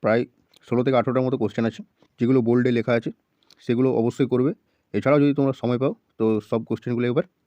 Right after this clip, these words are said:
করে যাবে। তোমরা যদি চ্যানেলে নতুন হও বা ফার্স্ট টাইম ভিজিট করো চ্যানেলটিতে, অবশ্যই চ্যানেলটিকে সাবস্ক্রাইব করো আপকামিং সাজেশন এবং এনএসইউ রিলেটেড নোটিশ and নিউজ আপডেট পেতে। দেখো, প্রথম কোশ্চেন, কপালকুণ্ডলাকে উপন্যাস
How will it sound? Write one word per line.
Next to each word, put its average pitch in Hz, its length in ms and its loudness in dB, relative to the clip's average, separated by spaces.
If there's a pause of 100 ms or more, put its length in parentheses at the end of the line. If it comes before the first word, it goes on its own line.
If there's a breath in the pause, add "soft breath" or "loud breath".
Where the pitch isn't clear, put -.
করে 113 160 2
যাবে। 85 180 -6 (540)
তোমরা 135 260 4
যদি 165 160 2
চ্যানেলে 147 320 2
নতুন 135 220 2
হও 131 120 2
বা 120 140 -4 (140)
ফার্স্ট - 200 -4
টাইম 139 160 4
ভিজিট 127 220 2
করো 127 180 4
চ্যানেলটিতে, 110 360 2 (100)
অবশ্যই 127 280 0
চ্যানেলটিকে 120 400 -2
সাবস্ক্রাইব 117 340 -4 (100)
করো 104 140 -4 (320)
আপকামিং 120 280 -2
সাজেশন 113 340 -2 (140)
এবং 113 120 0 (400)
এনএসইউ 120 340 -2
রিলেটেড 113 260 -2 (380)
নোটিশ 107 280 -4
and 120 120 -2
নিউজ 151 180 -2 (800)
আপডেট 110 360 -4
পেতে। 95 200 -10 (540)
দেখো, 117 260 0
প্রথম 151 220 0
কোশ্চেন, 135 280 -2 (2500)
কপালকুণ্ডলাকে 156 680 2
উপন্যাস 143 360 2